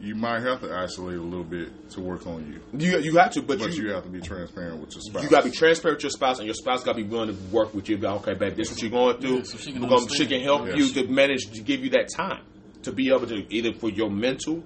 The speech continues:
Speaker 2: or your whatever the case may be."
Speaker 3: Mm-hmm.
Speaker 2: So, so the main thing, like, find someone you can talk to.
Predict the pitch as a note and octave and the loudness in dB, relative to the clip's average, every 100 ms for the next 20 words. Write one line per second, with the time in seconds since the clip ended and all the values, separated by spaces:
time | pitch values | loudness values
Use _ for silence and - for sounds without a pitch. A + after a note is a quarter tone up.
0 | - G#2+ G#2+ A#2 A2 G2 A2+ B2 A#2 A2+ | -2 0 2 4 2 2 2 4 2 0
1 | A#2 G#2+ G#2 G2 G#2 - - - - A2 | -4 -4 -6 -2 -4 -4 -18 -18 -14 0
2 | B2 A2+ G2+ B2 A#2+ C3 C3+ B2+ A#2+ A#2 | 2 2 -2 0 2 4 0 0 0 2
3 | A2 - - G2 - - - - - - | 0 0 -8 -16 -16 -20 -20 -20 -18 -4
4 | B2+ B2 A#2 A2+ A2 G2+ G2 F2+ E2 | 0 0 -2 -4 -4 -6 -4 -4 -4